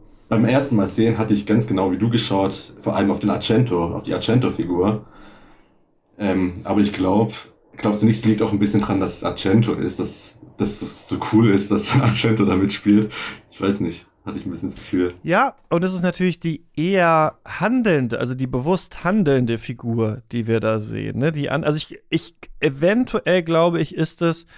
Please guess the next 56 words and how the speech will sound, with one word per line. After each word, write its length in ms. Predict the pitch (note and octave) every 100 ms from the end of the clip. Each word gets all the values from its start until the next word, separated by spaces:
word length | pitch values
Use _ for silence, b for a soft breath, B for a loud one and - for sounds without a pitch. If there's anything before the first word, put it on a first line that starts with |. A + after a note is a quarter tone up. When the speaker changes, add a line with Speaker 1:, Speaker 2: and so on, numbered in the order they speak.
| b b b b b -
Speaker 2:
und 120 | C3+
das 120 | D#3
finde 220 | F#3 E3
ich 180 | D3 - _
vielleicht 260 | - D3+ -
ganz 220 | C3+ - _ _ - -
cool 180 | A3+ D4+
daran, 440 | D3+ - A2 B2+ - b b -
wie 120 | C#3+
eine 160 | F#3
Entlarvung 760 | D#3 E3 D#3 D3+ G3+ G#3+ F#3+ E3+
von 240 | D#3 D3
uns, 420 | - G#3+ G#3 C#3+
also 220 | - C3 C3+
dass 160 | D3
wir 80 | E3
so 120 | C#3+
suggerieren, 420 | C#3 C#3+ C#3+ D3+ D3
okay, 160 | D3+
das 80 | C#3
ist 120 | D3+
vielleicht 200 | - C#3+
einfach 220 | C#3+ C#3
die 80 | C#3+
interessantere, 720 | C3 C3 B2 D3+ D#3 C#3+ C3+ C3 B B B -
ähm, 300 | C3 B2+ A#2+ _ b
äh, 380 | - B2+ A#2 B2
Person, 720 | B2 C3+ A#2+ B2 C3+ E3+ G3 D3+
weil 180 | B2+
wir 140 | B2 A#2
kennen 540 | - D3+ D#3 D3+ C#3+
den, 560 | C#3 A#2+ A#2 A#2 A2+ F#2+
ähm, 420 | A2 G#2+ G2+ G2 - _ _ _
den, 300 | - A2+ A2+ A#2+
also 120 | A#2
es 120 | A2+
ist 100 | A2+
halt 120 | A#2+
der 120 | A#2 A#2
Regisseur, 440 | A2+ - E3+ F3
gleichzeitig, 340 | C3 B2 B2
er 60 | A2+
schreibt 180 | - B2+
natürlich 220 | A#2 A#2+
da 160 | A#2 A2+
in, 140 | A#2 -
in 140 | A#2+
sein 220 | A#2 A#2
Buch, 200 | C#3 E3+
seine 500 | - B2 C#3 C#3 B2+
Handlungen, 380 | C3+ C#3 C3 B2+
die 100 | B2+
er 100 | A#2+
macht, 240 | A#2 A#2+
sind 180 | - A#2
quasi, 480 | - A#2 A2+ A2+ A#2